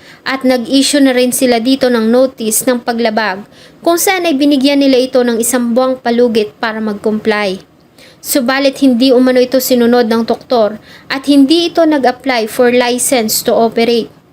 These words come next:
At bilang pagtugon sa nasabing kahilingan,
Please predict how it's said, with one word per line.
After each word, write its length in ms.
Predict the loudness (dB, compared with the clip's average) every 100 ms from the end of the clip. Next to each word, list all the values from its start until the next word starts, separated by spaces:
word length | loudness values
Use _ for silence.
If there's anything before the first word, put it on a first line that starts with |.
| _ _ _ -20 -12
At 160 | -10 -2
bilang 480 | 2 4 2 2
pagtugon 480 | -2 -2 -2 0 0
sa 160 | 0 0
nasabing 560 | 0 0 -2 0 0
kahilingan, 720 | 0 0 2 2 2 -2 -6